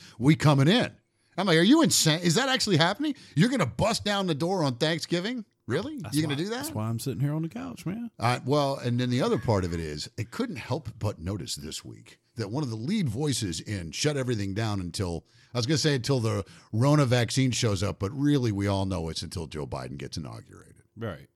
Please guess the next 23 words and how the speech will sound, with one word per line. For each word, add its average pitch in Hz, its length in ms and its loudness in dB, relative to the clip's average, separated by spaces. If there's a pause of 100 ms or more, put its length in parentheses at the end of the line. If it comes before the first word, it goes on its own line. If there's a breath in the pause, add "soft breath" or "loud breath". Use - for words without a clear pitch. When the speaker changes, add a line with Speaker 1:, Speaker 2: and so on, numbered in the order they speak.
Speaker 1:
Okay. 62 420 -14 (260)
I 87 100 -6
don't 101 120 -4
wanna 101 140 -4
go 90 160 -6
through 92 160 -8
the 85 100 -6
whole 80 140 -6
thing 80 240 -10
about 73 240 -10
the 67 60 -20
science 78 460 -10
on 67 120 -12
coronavirus, 60 760 -12 (360 loud breath)
but 73 260 -8
one 92 320 -4
thing 90 220 -4
has 73 200 -8
not 76 220 -8
changed. 53 520 -10 (360 soft breath)
The 78 100 -12
likelihood 98 520 -2
is 95 340 -2